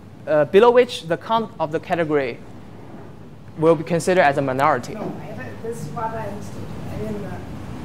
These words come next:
Speaker 2: the purpose of it, to reduce
Speaker 1: Oh.
Speaker 2: amount of categories, correct?
Speaker 1: Yes, because, like, we have five hundred different categories, right?
Speaker 2: Yes.
Speaker 1: Some of them may only appear f-, three times,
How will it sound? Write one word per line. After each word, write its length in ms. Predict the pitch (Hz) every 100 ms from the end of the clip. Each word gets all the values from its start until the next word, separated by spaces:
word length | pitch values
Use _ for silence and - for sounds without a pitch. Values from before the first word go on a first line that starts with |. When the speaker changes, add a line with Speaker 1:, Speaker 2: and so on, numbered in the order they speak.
| - - -
Speaker 2:
the 80 | 233
purpose 460 | - 254 - -
of 200 | - -
it, 100 | - - -
to 60 | 214
reduce 140 | 180
Speaker 1:
Oh. 280 | 196 180 160
Speaker 2:
amount 280 | 233 247 226
of 140 | -
categories, 480 | 233 - - - - -
correct? 240 | - - - -
Speaker 1:
Yes, 340 | 156 156 - - - - -
because, 300 | 208 302 - -
like, 180 | 202 202
we 120 | 220
have 160 | 226 - - -
five 280 | - 196 208
hundred 260 | 202 180
different 320 | 180 175 143
categories, 440 | - 143 131 - -
right? 220 | 127 135
Speaker 2:
Yes. 280 | - - -
Speaker 1:
Some 220 | 226 247
of 180 | 247 202
them 180 | 196 190
may 140 | 175
only 220 | 180 196
appear 300 | 170 - 165
f-, 160 | 160 - -
three 200 | - 185
times, 460 | 180 143 104 - -